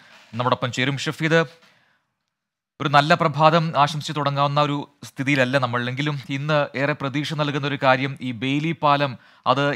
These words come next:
ഇന്നലെ പൂർണ്ണമായും സജ്ജമായിരുന്നു മറുകരയിലേക്ക് എത്താൻ. അത്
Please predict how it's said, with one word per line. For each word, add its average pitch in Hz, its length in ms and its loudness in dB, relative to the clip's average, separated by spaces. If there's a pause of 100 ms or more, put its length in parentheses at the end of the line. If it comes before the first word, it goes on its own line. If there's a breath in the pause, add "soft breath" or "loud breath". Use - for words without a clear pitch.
ഇന്നലെ 135 300 -4
പൂർണ്ണമായും 139 560 -2
സജ്ജമായിരുന്നു 123 840 0 (360 soft breath)
മറുകരയിലേക്ക് 123 580 0
എത്താൻ. 139 260 2 (240)
അത് 123 320 0